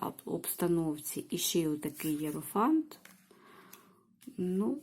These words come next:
що я можу сказати? Наше місто має руководителя, який не являється лідером. В його, в авторитета його немає. У владі розбрат повний.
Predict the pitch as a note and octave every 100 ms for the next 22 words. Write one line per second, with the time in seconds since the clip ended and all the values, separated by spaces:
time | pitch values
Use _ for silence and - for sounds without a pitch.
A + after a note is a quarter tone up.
0 | - _ - G#3 G3 E3+ D#3 E3 - E3
1 | D#3+ D#3 D3+ D#3 D#3+ E3 - E3 E3 G3+
2 | - - A#3+ D4 - D#3+ D#3 D3+ D3 D3
3 | D#3 D3+ D3+ - - - F#3 E3+ - -
4 | D#3 D#3 E3 G3 A3 F3 D3+ D3+ D3+ D3+
5 | - - D3+ D#3+ D3+ D#3 D3+ D3+ E3+ -
6 | - - - - - - - D3+ E3+ F3
7 | G3 A3+ A3+ F3+ - D#3+ F3 - F#3+ F3+
8 | G#3+ G3+ F3+ D#3+ D#3 E3+ E3 D#3+ D#3 D3+
9 | D3+ D3+ D3+ - - - - - F#3 F3+
10 | F#3 G3+ F#3 E3+ E3 E3+ D#3+ D#3 E3 D3+
11 | - - D#3 D3+ D#3+ D#3+ E3